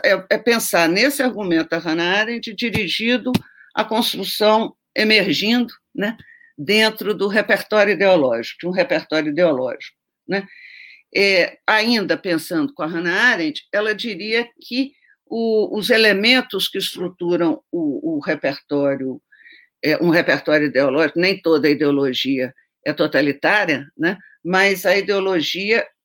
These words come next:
a, a ideologia totalitária, ela fornece uma espécie de modelo de explicação lógica e coerente da realidade. E para que ela faça isso,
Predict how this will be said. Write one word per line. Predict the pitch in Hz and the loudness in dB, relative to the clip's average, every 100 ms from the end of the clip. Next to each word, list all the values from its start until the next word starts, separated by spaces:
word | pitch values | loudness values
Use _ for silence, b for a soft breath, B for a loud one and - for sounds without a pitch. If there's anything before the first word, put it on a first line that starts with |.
| _ - | _ 0
a, | 190 - | 0 2
a | 196 | 0
ideologia | 190 175 147 143 156 | 2 0 0 0 -4
totalitária, | - 143 147 160 - 180 202 | -6 -6 -6 -4 0 2 2
ela | 208 | 0
fornece | 220 - 226 208 185 190 208 254 - - 247 _ _ _ _ _ | -4 -4 0 0 0 0 0 -2 -6 -10 -10 _ _ _ _ _
uma | 202 214 214 | -8 -6 -6
espécie | 214 - 202 214 220 - 214 | -6 0 2 2 -2 -8 -10
de | - 214 | -8 -6
modelo | 214 214 160 131 208 220 196 170 147 139 b b b | -2 0 -2 0 2 4 2 0 -2 -4 b b b
de | 143 190 | -8 -6
explicação | 185 190 185 165 156 - 180 185 175 175 _ - | -6 -6 -2 0 0 -2 -2 0 -2 -6 _ -2
lógica | 208 196 202 233 - 262 277 277 b b _ | 4 6 6 2 -2 -2 -4 -4 b b _
e | 208 | -8
coerente | 220 233 240 208 190 208 226 - 294 294 - _ _ - | 0 4 4 4 2 0 -4 -4 -2 -2 -4 _ _ 2
da | 226 | 4
realidade. | 269 269 294 190 151 127 - - _ _ _ - | 6 6 6 4 2 0 -8 -20 _ _ _ -10
E | 233 | -10
para | - 262 294 | -2 2 2
que | 302 - 254 | 0 -2 0
ela | 196 170 | 2 2
faça | 175 - 135 - 226 | 0 -2 -4 -2 -4
isso, | 220 202 269 - | -4 -6 -10 -12